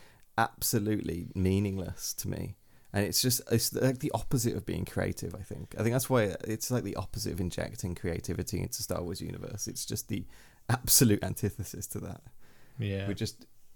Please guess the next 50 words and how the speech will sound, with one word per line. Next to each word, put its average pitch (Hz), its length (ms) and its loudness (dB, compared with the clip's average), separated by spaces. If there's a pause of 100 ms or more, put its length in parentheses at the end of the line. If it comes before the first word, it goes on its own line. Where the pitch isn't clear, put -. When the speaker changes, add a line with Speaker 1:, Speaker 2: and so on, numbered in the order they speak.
(280)
Speaker 1:
and 98 460 -6
I 117 120 8
think 202 180 8
we've 101 140 6
moaned 87 220 2
about 80 180 0
this - 200 -4
tons, 82 440 -2
but 90 160 2
it - 80 2
was 117 120 2
just 127 120 6
Speaker 2:
Yeah. 104 80 6
Speaker 1:
funny 131 160 8
how 127 100 8
it - 120 2
keeps - 260 0
happening. 85 460 -2 (520)
Apparently, 143 600 10 (420)
I 104 80 2
was 104 140 2
so 120 160 8
ca-, 117 320 4
apparently 113 480 6
Andor 98 460 6 (280)
does 90 300 2 (600)
fix - 460 2
a 95 60 2
lot 90 160 -2
of - 60 -2
that - 140 -4
problems. - 420 -6
In - 40 -8
fact, 78 220 -4
apparently 85 340 0
they 82 100 0
are 85 180 4
doing 104 200 2
stu-, - 220 -2
new 110 180 4
stuff. 113 420 2
Apparently 87 280 -2
it - 100 -2
is 87 100 -2
quite 90 400 2
interesting. 92 720 0
It - 140 -8
is 90 100 -2
quite - 220 0
political. - 640 0